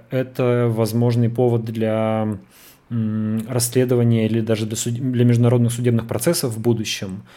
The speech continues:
да, и вот под, вот, вот, э, в, в, вот это воздействие должно оказываться на Путина, и на-, я надеюсь, что этот фильм как-то он, э,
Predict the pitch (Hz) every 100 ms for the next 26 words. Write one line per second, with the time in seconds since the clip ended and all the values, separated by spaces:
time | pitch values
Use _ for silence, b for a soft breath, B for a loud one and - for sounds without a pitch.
0 | B B B 107 113 117 120 110 117 -
1 | - - - - _ _ _ _ _ _
2 | _ _ 120 120 - - - _ _ _
3 | _ - 120 151 151 127 127 127 127 127
4 | 127 127 131 - - 180 156 123 113 127
5 | 120 - 110 113 113 117 113 117 107 104
6 | - 107 139 190 165 131 120 127 135 131
7 | 123 127 147 - 131 123 120 - 135 131
8 | 117 - 117 113 117 113 110 110 107 107
9 | 104 107